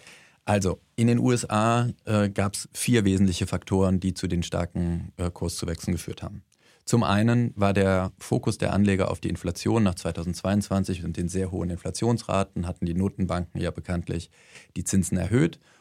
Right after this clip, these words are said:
um die Inflation in den Griff zu bekommen. Zweitausendvierundzwanzig ist die Inflation, äh, zurückgekommen tatsächlich und das hat den Notenbanken den Spielraum gegeben, die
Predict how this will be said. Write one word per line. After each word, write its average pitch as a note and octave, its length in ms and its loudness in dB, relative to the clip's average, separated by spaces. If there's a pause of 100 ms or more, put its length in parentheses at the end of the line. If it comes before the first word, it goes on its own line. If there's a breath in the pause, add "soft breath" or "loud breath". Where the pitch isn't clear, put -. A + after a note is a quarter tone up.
(140 soft breath)
um A2 480 4
die F#2 300 0
Inflation F#2 560 -4
in F2 80 -4
den - 20 -2
Griff C#3 220 -2
zu C#3 100 -4
bekommen. A2+ 560 0 (300)
Zweitausendvierundzwanzig F#2+ 1400 -2
ist F#2 180 -8
die F#2 80 -4
Inflation, F2 720 -4 (380)
äh, F2+ 80 -8 (1040)
zurückgekommen C3 680 2
tatsächlich B2 640 0
und F#2+ 200 -2
das F#2+ 160 -2
hat - 340 -6
den F2+ 220 0
Notenbanken F#2 720 -2
den F2+ 120 -6
Spielraum G2 540 -2
gegeben, F#2 400 0 (200 loud breath)
die G2 140 -2